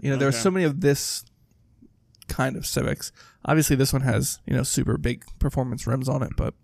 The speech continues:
Speaker 2: So, the, I don't, I forget.
Speaker 1: Okay. We'll keep
Speaker 2: This,
Speaker 1: rolling
Speaker 2: uh,
Speaker 1: then.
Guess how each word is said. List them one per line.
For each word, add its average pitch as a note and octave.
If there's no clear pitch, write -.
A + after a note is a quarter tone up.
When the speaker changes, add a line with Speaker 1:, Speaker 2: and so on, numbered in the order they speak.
Speaker 2:
So, D3+
the, B2+
I C#3
don't, C3+
I A2+
forget. D#2+
Speaker 1:
Okay. C3
We'll -
keep B2+
Speaker 2:
This, -
Speaker 1:
rolling B2+
Speaker 2:
uh, A#2+
Speaker 1:
then. -